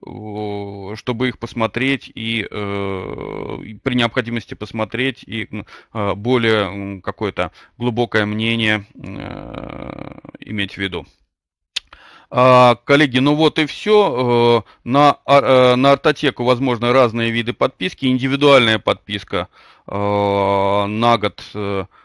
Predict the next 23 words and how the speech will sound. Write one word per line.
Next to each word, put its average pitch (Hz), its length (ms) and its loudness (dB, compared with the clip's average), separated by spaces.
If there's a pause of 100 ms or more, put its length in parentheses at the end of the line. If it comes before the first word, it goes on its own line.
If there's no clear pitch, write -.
(180)
э, - 760 -10 (100)
тысяча - 340 -14
четыреста 175 580 -4
стоит, 156 500 -2 (800)
э, 107 200 -2
на 110 120 -2
полгода 113 480 0
восемьсот 123 540 -4
рублей. 139 560 0 (340)
Э, 107 720 0
и 95 300 -8
напоминаю, 139 560 0
что 123 220 -4
в 117 80 -8
год 135 320 0
двадцать 127 340 2
четыре 117 380 -4
новых 110 280 -2
проекта 147 380 0
в 131 80 -2
артотеке 131 540 -4
появляется. 120 720 0 (1200)
Э, 117 1000 2